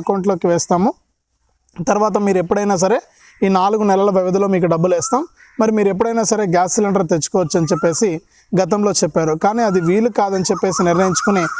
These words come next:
ఎందుకు వీలు కాదంటే చాలామందికి ఇక్కడ అర్హత లేనటువంటి వారు ఉన్నారని ప్రభుత్వం గుర్తించింది.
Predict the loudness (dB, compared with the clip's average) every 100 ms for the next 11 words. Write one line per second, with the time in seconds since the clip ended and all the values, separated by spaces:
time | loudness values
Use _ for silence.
0 | -4 -2 0 0 0 0 0 0 -2 -2
1 | 0 -2 -2 -2 0 0 0 0 0 -2
2 | 0 0 -2 -6 _ _ _ 0 0 0
3 | 0 -2 0 0 0 0 0 0 2 2
4 | 2 2 0 -4 _ _ -2 0 0 0
5 | 0 0 -2 0 0 0